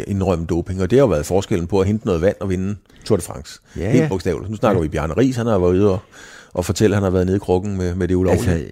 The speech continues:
Speaker 2: jeg har aldrig, jeg har aldrig set ned på Bjarne Riis.
Speaker 1: Nej.
Speaker 2: Altså, det, han havde overhovedet ikke haft nogen chance, medmindre han også havde gjort det samme, som alle de andre havde gjort.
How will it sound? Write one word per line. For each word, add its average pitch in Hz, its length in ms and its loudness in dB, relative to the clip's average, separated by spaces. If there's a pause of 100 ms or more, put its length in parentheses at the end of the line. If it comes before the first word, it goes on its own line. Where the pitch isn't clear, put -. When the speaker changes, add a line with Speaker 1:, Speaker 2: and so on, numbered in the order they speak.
Speaker 2:
jeg 90 140 -2
har 110 140 -4
aldrig, 85 580 2 (140)
jeg 104 100 0
har 110 80 2
aldrig 101 160 2
set 82 160 0
ned 87 120 2
på 82 100 -2
Bjarne 76 320 -4
Riis. - 480 -8
Speaker 1:
Nej. 104 200 2 (720)
Speaker 2:
Altså, 95 180 0
det, 101 300 -2 (200)
han 110 180 2
havde 104 180 4
overhovedet 110 560 2
ikke 113 140 -4
haft - 220 -2
nogen 90 140 0
chance, 90 360 0
medmindre 82 400 0
han 78 160 -2
også 73 180 -4
havde 76 120 -2
gjort 78 240 -4
det - 60 -10
samme, 69 180 0
som 69 140 -2
alle 69 120 0
de 57 100 -6
andre 58 200 -4
havde - 120 -6
gjort. - 300 -14